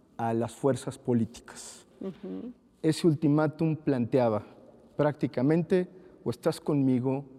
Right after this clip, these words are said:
Speaker 1: o estás contra mí".
Speaker 2: Ujú.
Speaker 1: Él delineaba ya su estrategia de polarización y pidió públicamente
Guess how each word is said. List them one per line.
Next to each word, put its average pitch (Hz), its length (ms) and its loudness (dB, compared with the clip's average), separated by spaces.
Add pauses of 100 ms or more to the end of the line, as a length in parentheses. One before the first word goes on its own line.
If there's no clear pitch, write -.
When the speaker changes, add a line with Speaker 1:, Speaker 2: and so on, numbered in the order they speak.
(140)
Speaker 1:
o 151 60 -4
estás 127 320 -8
contra 117 340 -8
mí". 92 220 -12 (100)
Speaker 2:
Ujú. 180 460 -10
Speaker 1:
Él 151 180 4
delineaba 156 640 4
ya 120 300 2 (320)
su - 120 -6
estrategia 127 600 0
de 110 80 0
polarización 101 720 -8 (720)
y 185 80 4
pidió 180 400 4
públicamente 180 800 0